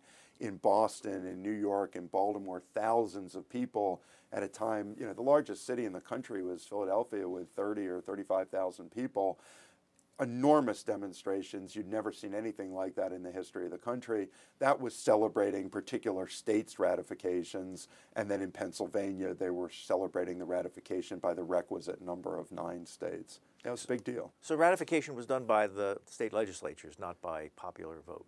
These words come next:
Speaker 1: So it, the Constitution provides that it's done by special ratifying conventions. So the letter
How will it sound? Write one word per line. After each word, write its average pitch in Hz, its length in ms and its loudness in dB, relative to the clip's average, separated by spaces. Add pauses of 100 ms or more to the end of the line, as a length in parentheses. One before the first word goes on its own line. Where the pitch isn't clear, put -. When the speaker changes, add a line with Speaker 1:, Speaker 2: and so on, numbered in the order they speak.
(100)
Speaker 1:
So 127 440 6
it, 135 220 2 (120)
the 131 100 0
Constitution 147 800 0
provides 110 600 4
that 113 140 2
it's 104 180 0
done 110 340 0
by 98 340 2
special 120 540 4
ratifying 90 760 4
conventions. 90 920 -10 (320)
So 107 440 0
the 107 320 0
letter 123 520 6